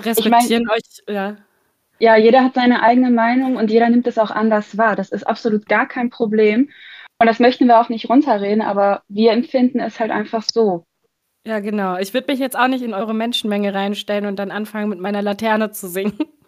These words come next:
Speaker 2: Ich würde es wirklich
Speaker 1: <laughs>
Speaker 2: liebend gern machen, ja, weil's einfach meine Meinung ist, dass ich es lächerlich finde, aber ich mache es nicht. Einfach aus Respekt dem anderen Menschen gegenüber. Ich,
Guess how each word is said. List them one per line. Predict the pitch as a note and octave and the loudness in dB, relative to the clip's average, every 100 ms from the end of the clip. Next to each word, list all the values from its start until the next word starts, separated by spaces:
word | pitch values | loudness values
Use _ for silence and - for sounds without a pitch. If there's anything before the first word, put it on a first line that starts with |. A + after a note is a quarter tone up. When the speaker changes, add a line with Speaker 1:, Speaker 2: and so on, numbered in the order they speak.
| _ - - - | _ -20 -8 -6
Speaker 2:
Ich | - | -4
würde | B3 C4 | -2 -2
es | C4 A3 | -2 0
wirklich | C#4+ F#4+ C4+ | 2 2 0
Speaker 1:
<laughs> | |
Speaker 2:
liebend | B3+ C#4 C#4 C4 | 0 2 2 -2
gern | C4 B3+ B3 | 0 -2 -2
machen, | A#3+ A#3+ A3+ | -4 -6 -6
ja, | G#3+ A3+ A3+ | -4 -2 -2
weil's | A3+ A3 | -4 -4
einfach | A3 G#3+ A3 | -6 -6 -8
meine | G#3+ G#3 G#3+ | -8 -6 -4
Meinung | G#3+ A3 G#3 | -2 -4 -4
ist, | G#3 G#3+ | -8 -10
dass | G3+ | -12
ich | G3+ | -10
es | G#3+ G3+ | -10 -6
lächerlich | G#3 G#3+ F#3+ F3 | -6 -4 -8 -8
finde, | F#3+ F#3 F#3+ | -10 -8 -8
aber | F3+ G3 G3 _ _ _ _ _ _ _ _ _ - | -8 -8 -10 _ _ _ _ _ _ _ _ _ -4
ich | G#3+ | -2
mache | A3+ G3+ | 0 -2
es | F#3+ - | -4 -8
nicht. | D3+ - | -14 -10
Einfach | - A3 A3 | -4 -2 -2
aus | F#3+ G3 | -6 -8
Respekt | F#3 - G#3 - | -10 -8 -8 -8
dem | F#3+ | -10
anderen | E3+ F#3+ F3+ | -8 -8 -8
Menschen | F3+ F#3+ - F#3 | -6 -8 -8 -10
gegenüber. | E3 D#3 C3+ C3+ D3 F3 _ | -8 -12 -14 -18 -20 -20 _
Ich, | G3 | -16